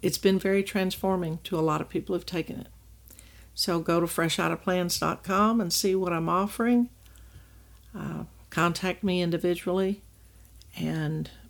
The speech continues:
begin your journey of recovery. The original child that you were, that got kind of mutated by life and life circumstances, and rediscover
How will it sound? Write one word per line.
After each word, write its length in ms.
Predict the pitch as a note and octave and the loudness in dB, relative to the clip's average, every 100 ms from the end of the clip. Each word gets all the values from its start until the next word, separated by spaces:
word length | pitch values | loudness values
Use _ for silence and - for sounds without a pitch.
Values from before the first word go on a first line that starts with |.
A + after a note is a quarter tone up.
| - | -2
begin 340 | E3+ D#3+ F3 F3 | 0 2 2 4
your 140 | D#3+ | 0
journey 400 | D3+ E3 D#3+ D#3+ | 0 -2 0 -2
of 120 | D3+ | -4
recovery. 640 | - - F3+ F3 - G#3 - - - - - | -4 -4 -4 -2 -4 -6 -10 -20 -20 -20 -20
The 240 | - G3 F#3+ | -2 4 6
original 480 | F#3+ G#3+ F#3+ F#3 | 8 6 4 0
child 460 | E3+ - D#3+ D3+ D3+ | 0 0 2 2 0
that 240 | D3 - | -4 -4
you 80 | F3 | -4
were, 480 | F3 E3 F3 G3+ B3 - - - | 0 2 4 4 2 -2 -20 -8
that 160 | - - | -6 0
got 260 | D#3+ - | -2 -2
kind 200 | - D#3+ | -6 -2
of 60 | D#3+ | 0
mutated 600 | D#3 F#3 G3 G3+ F#3 F3+ | 4 2 4 2 2 2
by 140 | F3+ E3+ | 2 2
life 460 | D#3+ F3+ A3+ - | 4 4 0 -2
and 80 | E3 | -2
life 220 | D#3 E3+ | 0 0
circumstances, 960 | - G3 F#3 G#3 - G#3+ A3 C4+ C4 - - - - - - - - - - | 0 0 0 -2 0 0 0 -2 -4 -8 -16 -20 -20 -20 -20 -20 -20 -20 -6
and 280 | E3 F3+ F3+ | -2 0 4
rediscover 800 | G#3 G#3+ G#3+ - F#3+ F3 D#3+ | 4 4 2 4 2 2 -2